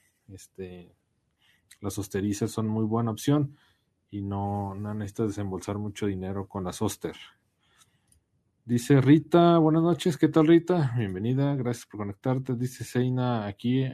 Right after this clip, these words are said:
del estado de Bolívar, muchas gracias, Zeina. Increíble que nos ven de todo el, de todas partes del mundo.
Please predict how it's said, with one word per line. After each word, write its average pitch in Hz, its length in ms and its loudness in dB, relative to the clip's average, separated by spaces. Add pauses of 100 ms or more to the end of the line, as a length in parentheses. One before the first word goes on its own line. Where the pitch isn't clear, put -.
(120)
del 104 180 -4
estado 117 280 -2
de 117 60 2
Bolívar, 120 420 0
muchas 113 280 -6
gracias, 120 340 -6
Zeina. 135 380 -2 (600)
Increíble 107 600 -2
que 110 120 -4
nos 98 160 -6
ven 110 240 -2
de 110 100 -4
todo 117 220 0
el, 117 160 -2 (200)
de 95 120 -14
todas 120 240 -4
partes 123 380 -2
del 104 160 -2
mundo. 131 460 -2